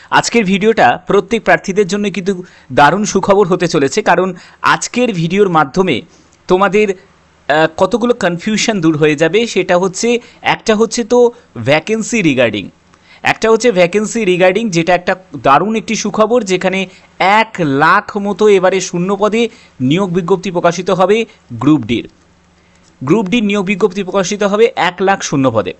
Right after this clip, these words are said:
সেটার জন্য তোমাদের একদম অফিসিয়ালিভাবে তোমাদের দেখাবো। এবং দ্বিতীয় যেটি, সেটি হচ্ছে এবছর আইটিআই থাকবে না এবছর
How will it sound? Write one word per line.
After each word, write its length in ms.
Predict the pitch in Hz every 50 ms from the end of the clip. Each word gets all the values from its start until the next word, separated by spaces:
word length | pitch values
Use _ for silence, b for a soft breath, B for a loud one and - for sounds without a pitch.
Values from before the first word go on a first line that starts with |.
| _ _ _
সেটার 380 | - - 190 - 220 214 185
জন্য 300 | 170 196 202 202 208 220
তোমাদের 360 | 214 - 196 185 175 180 185 -
একদম 340 | 151 151 135 170 170 165 160 b b b b
অফিসিয়ালিভাবে 760 | - 156 156 202 208 - - 233 226 226 208 190 196 185 175
তোমাদের 340 | 165 170 165 160 147 160 147
দেখাবো। 380 | 123 120 120 170 165 196 233 233 b b b b b b -
এবং 320 | 151 185 185 233 247 233
দ্বিতীয় 360 | 175 - 185 208 - 247 254 214 127 - - _ _ _ _ 127
যেটি, 420 | 120 175 196 175 214 220 220 233 - _ _
সেটি 300 | - - 196 185 190 202
হচ্ছে 280 | 202 202 196 - 214 220
এবছর 720 | - - - 180 180 170 196 202 196 - - 233 233 233 - - -
আইটিআই 580 | 131 147 160 165 160 - 196 196 196 190 190 -
থাকবে 460 | - - 147 151 151 156 220 254 247 247 - _ _ _ _ _ _ _ _ _ _ _ _ _ _ _ _ _ _ _ _ _ _ _ _ -
না 180 | 139 147 151 - - -
এবছর 600 | 175 196 190 226 233 - - 233 233 240 233